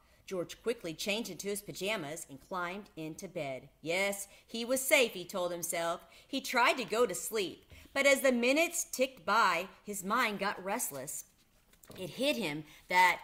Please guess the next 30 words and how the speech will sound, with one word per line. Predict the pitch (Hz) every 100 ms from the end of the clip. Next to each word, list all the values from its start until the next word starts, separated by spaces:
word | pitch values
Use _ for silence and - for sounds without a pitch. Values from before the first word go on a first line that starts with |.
| -
his | - 240 262
knife | 214 160 175 - -
was | 151 190 233
gone | 180 156 143 160 160 _ _
forever, | - 139 113 139 120 95 147 _ - - -
and | 156 160
the | 143
total | - - 214 226 254
silence | 254 240 226 247 269 247
of | 220 208
the | 302
ship | - 170 151
seemed | - 214 196
to | 165
press | - - 262 247 -
down | 190 190 208
on | 160
him. | 156 147 139 143 - _ _ _
Why | 160 233
hadn't | 240 214 220 190
the | 190
engines | 196 240 202 165
started | - 214 208 180
up | 285
again? | 170 147 139 127 135 - - _ _
He | 208
lay | 202 165
wide | 156 156 180 202 214 214
awake, | 220 190 180 156 151
listening | 165 170 196 - 269 277 294